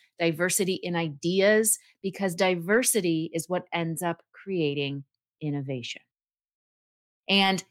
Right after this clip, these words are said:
diversity, <laughs> as impacts are happening and, and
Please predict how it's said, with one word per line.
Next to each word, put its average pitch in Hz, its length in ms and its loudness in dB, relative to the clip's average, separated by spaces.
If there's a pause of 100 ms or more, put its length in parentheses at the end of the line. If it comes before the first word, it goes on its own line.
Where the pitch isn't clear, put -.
(160)
diversity, 185 1080 4 (160)
<laughs> 165 100 -6 (400)
as 240 480 4 (260)
impacts 226 640 2
are 180 120 2
happening 180 680 -6
and, 160 240 -10
and 156 280 -10